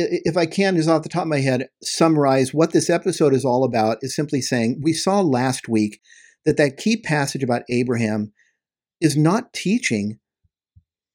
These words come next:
you know, justification by the ri-, by the imputation of righteousness to Abraham's account by faith alone.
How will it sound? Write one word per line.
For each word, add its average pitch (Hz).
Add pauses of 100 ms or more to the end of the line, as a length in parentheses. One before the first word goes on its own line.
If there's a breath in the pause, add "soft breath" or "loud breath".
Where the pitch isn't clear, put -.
(340)
you 131
know, 113
justification 139
by 120
the 113
ri-, 120 (120)
by 127
the 120
imputation 135
of 113
righteousness 117
to - (100)
Abraham's 113
account 113
by 95
faith 101
alone. 101